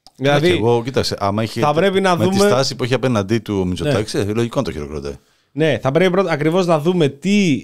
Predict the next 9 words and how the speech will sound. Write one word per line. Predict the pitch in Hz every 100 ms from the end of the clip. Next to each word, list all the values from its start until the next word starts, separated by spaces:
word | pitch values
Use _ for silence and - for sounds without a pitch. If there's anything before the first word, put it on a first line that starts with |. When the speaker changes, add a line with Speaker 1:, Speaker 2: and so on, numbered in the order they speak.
| 113
Speaker 2:
ε, | 135 127 127
υπόθηκε | 143 135 175 180 147 - 123 107
μεταξύ | 139 131 - 175
τους | 160
και | 139
τι | 143
συμφωνίες | 156 180 147 156 180 160 -
έχουν | 170 170 170
υπογραφεί, | 156 151 143 143 143 131 - 175 123